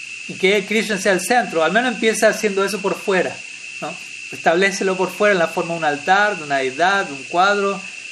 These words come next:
y circunválalo y entiende que esto no es simplemente un, un ejercicio mecánico le-, que le doy vueltitas a algo,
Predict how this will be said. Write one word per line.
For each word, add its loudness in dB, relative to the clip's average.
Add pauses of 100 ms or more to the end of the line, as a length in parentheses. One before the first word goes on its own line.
(140)
y -12
circunválalo 2
y 4
entiende 0
que 0
esto -2
no -2
es -2
simplemente -2
un, -10 (500)
un -4
ejercicio 0
mecánico 0
le-, -2
que -4
le 0
doy 2
vueltitas -2
a 4
algo, -2